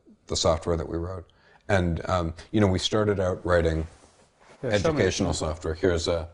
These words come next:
Speaker 1: you know, one of our C D-roms. So this will teach you to
Speaker 2: See,
Speaker 1: become
Speaker 2: this is what confused me, 'cause it's Bridge Master two thousand. So then I had two thousand
Speaker 1: Yeah.
Speaker 2: in my head.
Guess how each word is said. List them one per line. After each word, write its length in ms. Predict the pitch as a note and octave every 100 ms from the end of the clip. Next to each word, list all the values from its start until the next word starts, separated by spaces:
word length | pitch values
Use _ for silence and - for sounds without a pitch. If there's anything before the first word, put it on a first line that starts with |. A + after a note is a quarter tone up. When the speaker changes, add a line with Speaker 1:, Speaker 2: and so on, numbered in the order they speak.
| _ _ -
Speaker 1:
you 120 | F#2+
know, 80 | E2+
one 180 | E2+ D#2+
of 80 |
our 220 | E2+ E2 - _ _ - - -
C 380 | - F2+ F2
D-roms. 420 | D#2+ D#2+ D#2+ E2 F#2
So 220 | - G2+
this 240 | G2 -
will 100 | G#2
teach 300 | - G2+ -
you 80 | F#2
to 100 | D#2
Speaker 2:
See, 60 | D#2+
Speaker 1:
become 240 | - F2
Speaker 2:
this 160 | E3 F3
is 80 |
what 160 | D#3+ D3
confused 260 | C#3 C#3 A#2+
me, 80 |
'cause 140 | G2+ A2
it's 180 | G#2+ -
Bridge 240 | B2 A#2
Master 300 | A#2+ A2 G#2+
two 180 | - A2
thousand. 400 | G#2+ G#2+ G#2 D2
So 100 | G#2
then 140 | A2+
I 60 | A2
had 160 | G#2+
two 100 | -
thousand 340 | A2+ A2 G#2 F#2+
Speaker 1:
Yeah. 100 | E2
Speaker 2:
in 80 | G2
my 180 | F#2
head. 180 | F#2+ F#2